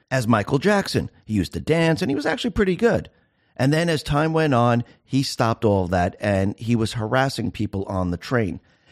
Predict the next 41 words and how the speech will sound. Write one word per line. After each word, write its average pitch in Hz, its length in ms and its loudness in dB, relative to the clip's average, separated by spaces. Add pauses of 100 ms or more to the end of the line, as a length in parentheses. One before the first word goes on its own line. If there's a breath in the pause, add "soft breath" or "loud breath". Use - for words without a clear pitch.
(120)
And 117 340 -2 (260)
as 147 260 -2
he 165 100 -4
was 143 160 -4
harassing 131 560 0
people 95 500 -2
and 95 300 0 (680 soft breath)
he 117 140 0
became 104 360 0
dangerous, 110 600 2 (380 soft breath)
people 151 260 0
started 104 300 0
to 110 80 -4
stay 107 180 2
away 117 260 2
from 101 220 0
him. 76 160 -6 (180)
And 117 140 -2
it 120 60 -8
looks 147 180 -2
like 139 140 -2
there 131 80 0
was 113 180 0
an 101 80 0
incident 135 640 0
on 101 280 0
the 80 40 -4
train 117 580 0 (300 soft breath)
where 117 220 0
we 104 140 0
had 110 160 2
a - 20 0
Marine 120 320 4
and 110 100 2
other 139 160 2
people 104 420 0 (280 soft breath)
actually 117 360 -2
strangling 104 680 -2 (220)
him 107 260 2
to 95 140 0
death. 101 440 0